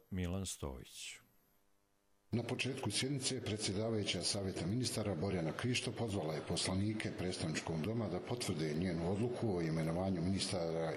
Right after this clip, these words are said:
Speaker 2: i njihovih zamjenika. Ona je saopštila i prijedlog za zamjenike predsjedavajućeg Savjeta ministara, a to su Zoran Tegeltija i Elvedin Konaković.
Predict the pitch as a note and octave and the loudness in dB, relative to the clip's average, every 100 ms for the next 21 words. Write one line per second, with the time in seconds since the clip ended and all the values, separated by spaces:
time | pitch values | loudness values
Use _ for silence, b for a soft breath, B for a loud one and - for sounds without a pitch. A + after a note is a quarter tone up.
0 | - F#2 F2+ E2 D#2 G2+ G#2 E2 D2 - | 0 0 2 0 2 2 0 0 -2 -4
1 | - B B B B - C#3 A#2 - G#2 | -8 B B B B -2 0 2 0 0
2 | A2 - A2+ F#2+ D#2+ F2+ G2 A2 A2+ F2 | 0 0 2 2 2 2 2 4 2 2
3 | F#2 E2+ D#2+ F#2+ G2+ G2 G#2 A#2+ - C3+ | 0 0 0 2 2 4 2 2 0 -2
4 | - - E2+ - E2 E2+ B2+ E2+ D#2 D#2+ | -4 -4 -2 0 0 2 2 2 0 -2
5 | D2+ - F2+ E2+ D#2+ F#2+ A2 - A#2 G2+ | 0 0 0 0 0 2 2 2 0 2
6 | F2+ E2 - F#2+ - C3+ F#2 D2+ D#2+ D#2+ | 0 0 0 0 2 2 2 2 0 0
7 | - D2+ F2 F2+ G#2+ F#2 C#2+ B B B | 0 0 0 0 0 0 -2 B B B
8 | B G#2+ A2 D#2+ D#2 D#2+ E2 D2+ D#2 - | B 0 2 2 0 0 0 0 -2 -2
9 | - F2+ C#2+ - - - | 0 0 0 -4 -2 -2